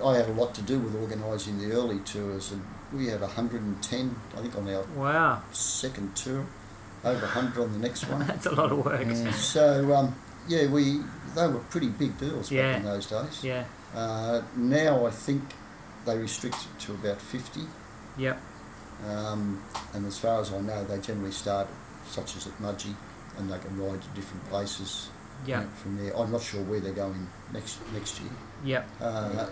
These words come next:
Speaker 1: no, it's this year, I think. I think it will be this year.
Speaker 2: Yep.
Speaker 1: So, the, yeah, the bushy bike riders, they're, they're still, they're still going.
Speaker 2: Yeah.
Speaker 1: Um, that's the goodies I've been talking about, the goodie bike riders. There's also the slower bike riders leave from Sylvania Athletic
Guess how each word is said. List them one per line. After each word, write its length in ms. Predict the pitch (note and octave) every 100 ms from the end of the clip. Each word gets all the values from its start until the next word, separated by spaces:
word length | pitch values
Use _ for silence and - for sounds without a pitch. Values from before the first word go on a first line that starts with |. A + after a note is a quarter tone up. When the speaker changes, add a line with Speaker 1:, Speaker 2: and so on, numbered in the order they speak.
| A#2
Speaker 1:
no, 120 | C#3
it's 160 | -
this 220 | - F3 -
year, 120 | F2+
I 40 |
think. 200 | - - - - -
I 40 |
think 220 | G#2+ F#2+ F#2
it 40 | G2
will 80 |
be 100 | F#2
this 260 | G2 A2 -
year. 120 | G2 - - - -
Speaker 2:
Yep. 160 | C3+ - - -
Speaker 1:
So, 200 | - - D#3+
the, 60 |
yeah, 100 | F#3+
the 80 | E3
bushy 240 | C#3 A3+ C3+
bike 260 | C3+ -
riders, 300 | A#2 A2 G#2
they're, 300 | - - -
they're 80 | B2+
still, 320 | - - A#2+ - - - -
they're 100 | -
still 200 | C3+ C3+
going. 320 | G#2+ G#2+ A2 C3+ -
Speaker 2:
Yeah. 160 | E3+ D#3+ - - - -
Speaker 1:
Um, 540 | B2 A#2 A#2+ A#2 A2+ A2 - - - - -
that's 180 | C3+ -
the 80 | A2+
goodies 320 | G#2+ D3 A#2+
I've 120 | G#2
been 160 | G2 G#2+
talking 340 | - B2 B2 G#2+
about, 200 | C3+ D3
the 60 |
goodie 180 | C3 G#2+
bike 320 | F#2 G#2+ G#2+
riders. 460 | A2+ B2+ C3+ C#3+ - - - - -
There's 200 | A#2 G2+
also 640 | B2+ A#2 - A2+ G#2+ A2 G2+ - - -
the 80 | G2
slower 420 | - C3 B2+ A2+
bike 320 | F#2+ A2 A2
riders 540 | A2+ A2+ A2+ G#2 - - A2
leave 220 | G#2+ G#2+
from 460 | - - A2 G#2
Sylvania 580 | F#2+ - G2+ A#2 G#2+ G#2
Athletic 380 | G2 - A2 G#2+